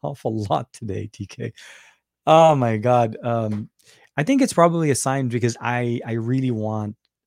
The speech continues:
I really wanna get my hands back on, on the Xperia one Mark three. I'll say that four K one twenty hertz, and also for some reason right now they still have that, that, that, that exclusivity. Call of Duty at a hundred and twenty hertz on the Xperia is the only place you can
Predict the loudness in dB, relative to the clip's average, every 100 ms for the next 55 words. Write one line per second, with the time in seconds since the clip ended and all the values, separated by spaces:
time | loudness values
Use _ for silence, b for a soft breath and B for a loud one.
0 | _ -8 -2 0 0 0 -2 -4 -4 -6
1 | -6 -10 -10 -10 -10 -10 -10 -12 -10 -8
2 | -8 -8 -8 -8 -10 -12 -14 -14 b b
3 | b b b -2 0 2 4 4 2 0
4 | 0 -2 _ b b _ _ _ _ -4
5 | 0 2 2 2 0 -2 -2 -2 0 -2
6 | -2 -6 -4 -2 2 0 0 -2 -2 -8
7 | _ _ -8 -4 -2 -2 -2 -2 -2 -2
8 | -4 -2 -4 -2 -2 -2 -4 -4 -6 -8
9 | -6 -4 -6 -6 -10 -8 -10 -6 -6 -4
10 | -4 -2 -4 -8 B B -12 -6 -2 -2
11 | -2 -2 0 0 -2 -2 -2 -2 -4 -6
12 | -4 -4 -4 -4 -4 -6 -6 -4 -4 -4
13 | -6 -4 -2 -2 -4 -6 -8 -6 -4 -4
14 | -4 -6 -6 -8 -12